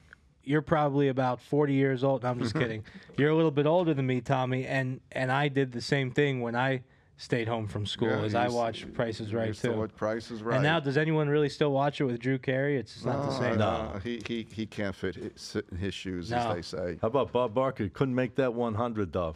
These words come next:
Speaker 3: Damn.
Speaker 1: <laughs>
Speaker 3: Ninety-nine.
Speaker 1: I
Speaker 3: Almost
Speaker 1: know,
Speaker 3: a hundred.
Speaker 1: right?
Speaker 3: It's all right.
Speaker 2: That
Speaker 3: I,
Speaker 2: ju-
Speaker 3: I just had an uncle of mine pass away about three months ago, not to get it, uh, hundred three years old.
Speaker 2: God bless
Speaker 1: Wow.
Speaker 2: him.
Speaker 3: Yeah.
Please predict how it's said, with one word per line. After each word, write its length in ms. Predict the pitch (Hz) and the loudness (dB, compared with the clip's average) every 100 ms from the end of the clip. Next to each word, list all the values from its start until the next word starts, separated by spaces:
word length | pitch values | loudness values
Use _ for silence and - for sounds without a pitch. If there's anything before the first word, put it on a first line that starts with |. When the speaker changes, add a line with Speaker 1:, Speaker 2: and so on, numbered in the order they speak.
| - | -4
Speaker 3:
Damn. 300 | 104 104 85 - | -2 -2 -4 -2
Speaker 1:
<laughs> 120 | 220 101 | 0 2
Speaker 3:
Ninety-nine. 800 | - 123 180 135 135 131 117 95 80 - | 2 4 4 2 2 2 0 -2 -8 -6
Speaker 1:
I 40 | 107 | -2
Speaker 3:
Almost 220 | 123 135 | 2 2
Speaker 1:
know, 160 | 143 110 | 4 2
Speaker 3:
a 40 | |
hundred. 380 | 117 104 87 82 | 2 0 -2 -2
Speaker 1:
right? 280 | 123 147 - - - _ _ | 0 0 -2 -16 -20 _ _
Speaker 3:
It's 100 | - | -2
all 180 | 117 113 | 0 2
right. 260 | 113 90 104 | 2 0 2
Speaker 2:
That 140 | 117 | 4
Speaker 3:
I, 140 | 135 - | 4 2
Speaker 2:
ju- 20 | |
Speaker 3:
I 80 | 123 | 0
just 180 | 147 117 | 0 2
had 160 | 135 | 2
an 140 | 123 123 | 2 0
uncle 360 | 139 131 110 | -2 0 0
of 60 | 101 | 0
mine 240 | 98 101 | 0 -2
pass 320 | 90 104 107 101 | -2 -4 -4 -2
away 340 | 98 104 98 - - - - - | 0 0 -2 -8 -20 -20 -20 -4
about 180 | 92 90 | -2 -2
three 200 | 117 113 | 0 0
months 300 | 104 113 - | 2 0 -2
ago, 220 | 90 87 | -2 0
not 240 | 90 92 87 | 0 -2 -4
to 80 | 90 | -4
get 220 | 87 87 | -2 -2
it, 80 | 87 - - - | -6 -10 -20 -8
uh, 200 | 85 87 | -4 -2
hundred 360 | 85 131 131 107 | -2 -2 -2 -4
three 240 | 113 117 | -2 0
years 260 | 107 107 87 | 2 0 2
old. 240 | 98 80 | 0 0
Speaker 2:
God 200 | 107 123 127 | 0 0 0
bless 300 | 131 - 92 | 0 0 0
Speaker 1:
Wow. 60 | |
Speaker 2:
him. 60 | 95 | 0
Speaker 3:
Yeah. 140 | 87 | 0